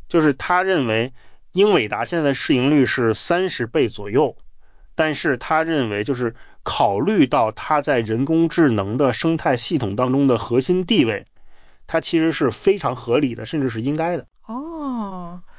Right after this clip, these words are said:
Speaker 2: 听起来他是完全不觉得这有什么问题啊。
Speaker 1: 对，他就是说，他还提到就是说，这个前十大公司占据了百分之四十的市值，这个事情其实并不用担心，因为他们同时也带来了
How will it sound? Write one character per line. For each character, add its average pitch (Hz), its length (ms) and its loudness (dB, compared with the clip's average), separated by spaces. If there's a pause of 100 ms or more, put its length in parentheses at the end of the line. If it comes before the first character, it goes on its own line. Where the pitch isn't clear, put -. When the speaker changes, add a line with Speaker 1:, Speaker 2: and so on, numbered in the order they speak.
(140)
Speaker 2:
听 415 160 0
起 - 80 -4
来 247 80 2
他 311 140 -2
是 370 80 2
完 247 180 2
全 285 160 2
不 226 80 0
觉 202 120 -2
得 180 100 2
这 202 80 0
有 175 80 2
什 170 100 -8
么 156 60 -10
问 170 180 -4
题 - 160 -14
啊。 - 140 -16 (160)
Speaker 1:
对， 190 160 4
他 - 140 -2
就 233 80 4
是 202 80 6
说， 214 120 4
他 208 140 0
还 240 80 4
提 180 140 -2
到 185 120 4
就 170 60 0
是 156 80 0
说， 180 180 4
这 170 200 0
个 123 200 2 (800)
前 180 400 0
十 143 240 0
大 190 160 2
公 156 240 -4
司 175 480 2 (420)
占 175 220 2
据 160 220 0
了 127 100 4
百 110 140 0
分 120 80 -2
之 160 80 0
四 190 240 2
十 127 100 -6
的 123 100 -2
市 120 220 -2
值， 107 320 -4 (640)
这 214 140 2
个 165 80 2
事 180 120 -4
情 151 140 -2
其 180 140 -2
实 165 100 0
并 175 220 2
不 139 80 2
用 139 120 4
担 147 200 0
心， 160 380 -2
因 170 120 0
为 175 80 2
他 175 160 -2
们 160 100 0
同 143 180 -4
时 - 120 -2
也 123 100 4
带 139 180 0
来 117 140 2
了 131 240 2